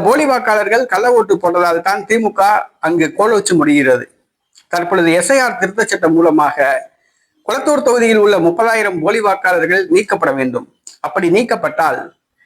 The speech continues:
இந்திய தேர்தல் ஆணையம் நடுநிலைமையாக செயல்பட்டால், கொளத்தூர் தொகுதியில் திமுக வெற்றி பெறுமா? மதில் மேல் பூனைதான். கொளத்தூர் தொகுதி தமிழ்நாடு முதலமைச்சர் மு க ஸ்டாலின் அவர்களுடைய தொகுதி.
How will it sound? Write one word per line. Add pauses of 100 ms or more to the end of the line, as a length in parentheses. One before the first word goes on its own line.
(200)
இந்திய
தேர்தல்
ஆணையம்
நடுநிலைமையாக
செயல்பட்டால், (680)
கொளத்தூர்
தொகுதியில்
திமுக
வெற்றி
பெறுமா? (520)
மதில்
மேல்
பூனைதான். (580)
கொளத்தூர்
தொகுதி
தமிழ்நாடு
முதலமைச்சர்
மு
க
ஸ்டாலின்
அவர்களுடைய
தொகுதி.